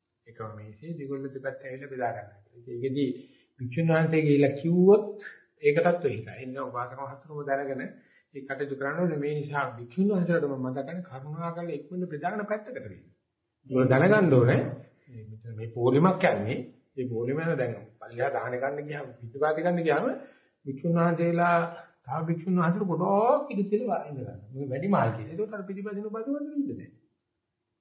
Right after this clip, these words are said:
ඒකට බුදුහාමුදුරුවෝ කියලා දෙන්නේ තමන් ඉන්න තැනේ හැටියට ළඟ ඉන්න භික්ෂුන් වහන්සේට සමීප වෙන්නෙත් නැත්නම් දුරස්ත වෙන්නෙත් නැත්නම් තව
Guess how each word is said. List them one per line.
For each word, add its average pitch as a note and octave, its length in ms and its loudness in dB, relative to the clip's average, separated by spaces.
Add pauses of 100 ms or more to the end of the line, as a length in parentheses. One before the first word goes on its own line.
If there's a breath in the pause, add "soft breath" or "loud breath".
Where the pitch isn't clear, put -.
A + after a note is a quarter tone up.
(100)
ඒකට D3 300 -12
බුදුහාමුදුරුවෝ F#3 480 -6
කියලා D3+ 220 -10
දෙන්නේ A#2+ 340 -10 (420 soft breath)
තමන් C3+ 260 -12 (220)
ඉන්න C#3 220 -10
තැනේ D3 320 2
හැටියට F3 420 2 (360)
ළඟ D3 280 -8
ඉන්න G3 160 -4
භික්ෂුන් G3+ 300 -8
වහන්සේට G3+ 400 -4
සමීප F#3 340 -2
වෙන්නෙත් A3+ 380 -4
නැත්නම් G#3+ 320 -8
දුරස්ත F#3 320 -2
වෙන්නෙත් E3+ 340 -2
නැත්නම් B2+ 320 -6
තව F3 140 6